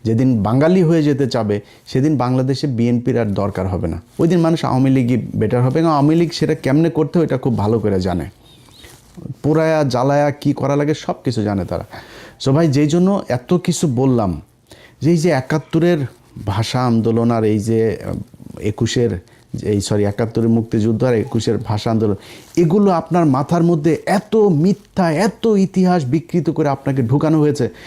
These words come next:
এটা ঢুকায়ে পাকিস্তানের সাথে বিরোধ তৈরি করা আর ভারতের সাথে বন্ধুত্ব তৈরি করে তারপর আপনাকে সেটা মারার জন্য এগুলো করা হয়। অতএব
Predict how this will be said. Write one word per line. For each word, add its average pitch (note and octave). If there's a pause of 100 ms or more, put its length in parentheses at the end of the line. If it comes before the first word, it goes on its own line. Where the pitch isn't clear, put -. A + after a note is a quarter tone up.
(180)
এটা C3+
ঢুকায়ে F3+ (840)
পাকিস্তানের D3+
সাথে D3
বিরোধ C3
তৈরি F3+
করা G3 (240)
আর A#2+
ভারতের A#2
সাথে B2
বন্ধুত্ব C#3+
তৈরি B2
করে A2+
তারপর A2
আপনাকে G#2
সেটা -
মারার -
জন্য G#2+
এগুলো G2
করা F#2
হয়। F2+ (420)
অতএব D#3+